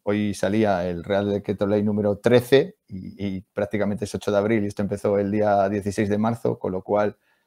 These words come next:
imaginemos toda la normativa que ha salido durante todos los días, todos los fines de semana o, o, o casi el, como el de al-, el, el decreto que salió para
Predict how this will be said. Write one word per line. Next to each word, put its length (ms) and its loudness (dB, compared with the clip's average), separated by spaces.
imaginemos 680 -2
toda 220 4
la 380 2
normativa 800 2
que 80 2
ha 60 2
salido 420 2
durante 580 0
todos 300 2
los 160 2
días, 280 2
todos 140 2
los 180 0
fines 240 -4
de 120 -2
semana 580 0
o, 100 -4
o, 520 -10
o 60 -12
casi 360 2
el, 220 0
como 220 -4
el 100 -2
de 100 0
al-, 320 2
el, 380 -6
el 120 0
decreto 300 0
que 80 2
salió 260 4
para 280 0